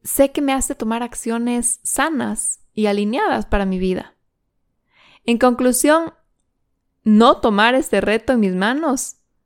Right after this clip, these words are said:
sería victimismo. Y es como estar diciendo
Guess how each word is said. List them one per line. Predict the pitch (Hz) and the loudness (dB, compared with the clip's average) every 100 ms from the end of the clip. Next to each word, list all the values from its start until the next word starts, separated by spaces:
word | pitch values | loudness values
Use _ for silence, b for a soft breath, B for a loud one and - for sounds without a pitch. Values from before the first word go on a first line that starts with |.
| _ | _
sería | - 214 196 202 202 - _ _ | -4 0 2 2 0 -2 _ _
victimismo. | 190 190 - 190 180 180 208 - - _ _ _ _ _ b b b b _ | 0 0 0 -4 -2 -4 -6 -10 -10 _ _ _ _ _ b b b b _
Y | 214 | 2
es | 214 | 2
como | - 233 220 220 214 208 - | 2 2 4 6 4 2 -2
estar | 214 214 208 | -6 -2 -2
diciendo | 196 196 214 202 196 196 214 - | -2 -4 -4 -4 -2 -2 -2 -8